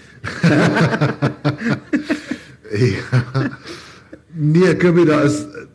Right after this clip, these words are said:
daar is geringe verskille. Ek bedoel, daar is die voor die hand liggende verskille in Britse Engels en Amerikaanse Engels. Uh, byvoorbeeld, ehm, die, die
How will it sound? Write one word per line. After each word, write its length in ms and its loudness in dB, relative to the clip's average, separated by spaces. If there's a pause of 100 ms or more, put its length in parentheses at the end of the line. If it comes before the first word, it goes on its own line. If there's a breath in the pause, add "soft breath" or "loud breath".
(200)
daar 140 0
is 120 -4
geringe 360 2
verskille. 440 -8
Ek 560 -20
bedoel, 160 -2
daar 120 0
is 60 -10
die 120 -4 (640)
voor 240 2
die 60 2
hand 180 -4
liggende 540 0 (100)
verskille 440 -2 (260)
in 100 -6 (1040)
Britse 400 -2
Engels 340 -2
en 140 -8
Amerikaanse 680 -4
Engels. 420 -8 (560 soft breath)
Uh, 240 -4 (100)
byvoorbeeld, 600 -6 (100)
ehm, 320 -8 (1040)
die, 320 -8 (400)
die 100 -10